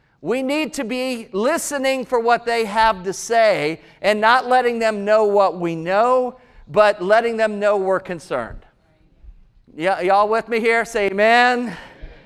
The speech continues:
Okay, write down coworker, okay? And write down a coworker that's not saved. Amen. Write that down. Whoever that, that coworker is,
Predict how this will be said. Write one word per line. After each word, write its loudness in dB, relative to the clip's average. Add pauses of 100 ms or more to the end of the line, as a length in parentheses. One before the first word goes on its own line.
(300)
Okay, 0
write 2
down 2 (120)
coworker, 0 (420)
okay? 0 (300)
And -4
write 4
down 4
a -2
coworker 2
that's -4
not -2
saved. -8 (1040)
Amen. -8 (840)
Write -4
that -6
down. -8 (120)
Whoever -2 (480)
that, 2
that 2
coworker -2
is, -8